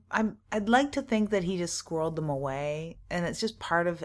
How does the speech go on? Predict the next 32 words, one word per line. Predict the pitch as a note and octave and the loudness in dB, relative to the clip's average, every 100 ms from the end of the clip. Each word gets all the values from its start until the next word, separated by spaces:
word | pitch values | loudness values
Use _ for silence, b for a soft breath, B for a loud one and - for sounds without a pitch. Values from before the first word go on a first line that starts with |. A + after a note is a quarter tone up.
| - | -10
his | D3+ D3 | -10 -6
layers | D3 C#3+ C#3+ D3 | 0 2 4 2
of | C#3+ C#3 | -2 -4
manipulation | D3 C#3+ C#3 C3+ A#2+ B2+ - F3 | -4 -4 -4 -6 -4 -6 -6 -6
as | E3 D#3 | -6 -6
a | |
little | D#3 D#3+ | -6 -8
seven-year-old | D#3+ E3 D#3+ D#3+ D#3 D3+ D3 | -8 -8 -6 -8 -6 -8 -6
boy, | D3+ D#3 | -4 -2
or | D3 | -4
however | C#3+ D3+ | -6 -10
the | D3+ | -10
hell | - D3+ | -8 -8
old | D3 D3+ | -8 -8
he | D#3+ | -12
was | D#3 | -12
supposed | - - D#3 - | -16 -14 -14 -14
to | |
be, | D#3 D#3 - _ _ _ _ _ _ _ _ _ - | -12 -12 -14 _ _ _ _ _ _ _ _ _ -2
that | F#3 E3+ D3+ - _ _ _ _ _ _ _ _ _ _ _ _ _ - | 0 2 0 -6 _ _ _ _ _ _ _ _ _ _ _ _ _ -12
he | F3+ G#3 | -2 0
would | F#3+ F#3+ F#3 | 2 2 2
have, | E3+ | 2
like, | E3+ D#3+ | 2 0
coveted | - F#3 F3+ F3+ D#3 D3 D3 | 0 -2 0 2 2 2 -2
these | D#3 D#3 D3 - | -6 -6 -10 -10
trophies, | - D3 A3+ A3+ A1 G1+ - - | -2 0 0 -4 -10 -12 -14 -16
trophies | - F3 F3 F3+ D#3+ | -6 -4 -4 -8 -8
from | D#3+ | -8
his | D#3+ D3 | -8 -10
first | - B2+ D3+ - | -8 -6 -6 -8
kill, | - G#2+ D2 - - | -12 -12 -10 -14 -16